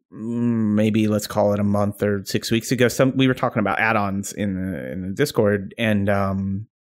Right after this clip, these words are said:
somebody said they use an, they use, like, a mod or an add-on or whatever that changes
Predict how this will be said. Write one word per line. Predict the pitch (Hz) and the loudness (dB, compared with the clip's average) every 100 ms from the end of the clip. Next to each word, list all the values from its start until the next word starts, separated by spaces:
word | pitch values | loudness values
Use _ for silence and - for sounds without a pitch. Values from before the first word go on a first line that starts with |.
| _ _ _ _ _ _ - | _ _ _ _ _ _ -6
somebody | 139 131 | 2 4
said | 120 117 | 4 2
they | 107 | 4
use | 107 104 101 - - | 4 2 0 -6 -8
an, | 104 98 101 98 101 - _ _ _ _ _ _ | -4 -2 -2 -2 -6 -12 _ _ _ _ _ _
they | 113 | 0
use, | 113 107 | 2 2
like, | 104 | 0
a | 104 | 2
mod | 104 101 101 101 98 98 | 2 4 2 2 -2 -4
or | - 98 | -4 -2
an | 98 | 0
add-on | 101 98 98 | 0 0 -2
or | 98 | -2
whatever | 98 101 98 101 98 | -2 -2 -2 -2 -2
that | 101 95 - - | -2 -4 -4 -8
changes | - 110 104 98 - - | -2 0 0 -4 -6 -12